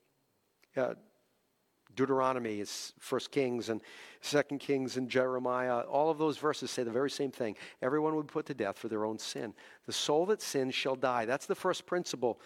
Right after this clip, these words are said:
The second principle is seen in Genesis chapter three when God confronts Adam and Eve about their sin. They sinned, they disobeyed, they tried to hide. God comes to them, and here's the second principle. The innocent sacrifice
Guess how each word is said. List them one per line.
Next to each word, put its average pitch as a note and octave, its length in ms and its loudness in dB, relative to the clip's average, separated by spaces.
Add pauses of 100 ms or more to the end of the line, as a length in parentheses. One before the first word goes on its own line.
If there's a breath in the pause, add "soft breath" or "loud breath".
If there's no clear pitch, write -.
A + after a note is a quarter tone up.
(200 loud breath)
The - 80 0
second G3+ 400 2
principle D#3+ 560 2
is C#3 160 0
seen E3 260 2
in C#3+ 120 0
Genesis D3 400 0
chapter C#3+ 340 0
three F#3+ 380 4 (260 loud breath)
when D3+ 220 4 (600)
God F#3 300 6
confronts G#3 640 2
Adam F#3 300 2
and F#3+ 80 0
Eve G#3+ 200 2
about E3 240 4
their F3 120 4
sin. A#3+ 360 6 (220 loud breath)
They A3+ 180 8
sinned, A#3+ 460 6
they G#3 140 6
disobeyed, A3+ 720 6 (280 loud breath)
they G3 160 10
tried C4 280 8
to C4+ 80 8
hide. G#3+ 520 6 (200 loud breath)
God G3+ 300 8
comes D4 420 6
to G3+ 140 4
them, D#3 340 4 (220 loud breath)
and G3 140 6
here's C#4+ 420 4
the A#3+ 100 4
second A3 340 4
principle. G3+ 580 4 (220 loud breath)
The G#3 260 8
innocent D4+ 500 6
sacrifice A#3 1200 4